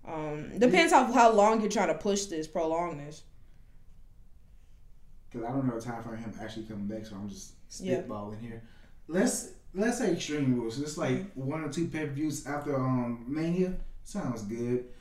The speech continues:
Speaker 2: Um,
Speaker 1: I forgot about Money in the Bank, but yeah, Money in the Bank is like a B plus pay-per-view.
Speaker 2: So, I would say at Extreme Rules, Jimmy's defending the title against, give me a name. Any name.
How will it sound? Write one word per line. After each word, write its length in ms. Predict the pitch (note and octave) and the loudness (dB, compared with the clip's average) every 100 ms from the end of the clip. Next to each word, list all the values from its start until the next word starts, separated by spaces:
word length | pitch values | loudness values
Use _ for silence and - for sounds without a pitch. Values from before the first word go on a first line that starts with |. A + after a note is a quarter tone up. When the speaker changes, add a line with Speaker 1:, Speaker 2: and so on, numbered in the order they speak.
| - - - - - | -18 -20 -20 -20 -10
Speaker 2:
Um, 520 | C#3+ C3+ A#2 G#2 F#2+ G2 | -2 2 2 0 -4 -4
Speaker 1:
I 40 | - | -6
forgot 240 | C#3+ C#3+ | -6 -6
about 220 | C#3+ C3+ | -4 -6
Money 200 | C3+ C#3 | -6 -6
in 80 | C3 | -6
the 60 | B2+ | -6
Bank, 280 | C3+ C#3 - | -6 -8 -8
but 100 | C#3+ | -8
yeah, 220 | C#3+ D3+ | -6 -6
Money 220 | - F#3+ E3+ | -6 -6 -6
in 40 | |
the 40 | C#3+ | -6
Bank 200 | D3 C#3+ | -6 -6
is 120 | C3+ | -6
like 200 | C#3 D3 | -6 -6
a 100 | F#2 | -8
B 240 | C#3+ C#3+ C#3 | -6 -6 -8
plus 320 | - C3+ C3+ | -6 -6 -4
pay-per-view. 520 | D3 C#3 C#3+ D3 - - - - - - - - | -8 -10 -10 -12 -12 -16 -20 -18 -18 -18 -18 -18
Speaker 2:
So, 300 | - B2+ - - - - - - - - - - - | -10 -8 -8 -10 -18 -18 -18 -18 -20 -20 -20 -20 -6
I 140 | C3+ D#3 | -2 -2
would 100 | D#3+ | 0
say 300 | D#3+ B2+ A2+ | 0 0 0
at 60 | |
Extreme 360 | A2 - C3+ C#3 | -4 -4 -2 0
Rules, 260 | B2+ B2+ B2 | 2 2 0
Jimmy's 360 | A2+ C#3+ C#3+ C3 | 0 0 0 -2
defending 640 | B2+ - - C#3+ C#3+ D3 | -6 -6 -8 -4 -2 -2
the 120 | C#3+ | -4
title 320 | C3 C3+ C3 B2+ | -4 -2 -2 -2
against, 640 | B2 B2+ B2 - - - - - - - - - - - - - - - C#3 | 0 0 -2 -6 -10 -12 -16 -18 -20 -20 -20 -20 -20 -20 -20 -20 -20 -20 -10
give 100 | B2+ | -8
me 100 | G#2+ | -8
a 60 | - | -10
name. 220 | - E2+ - - - - - - - | -14 -16 -18 -20 -20 -20 -20 -20 -8
Any 160 | B2 G#2+ | -6 -6
name. 280 | F2 E2+ | -8 -12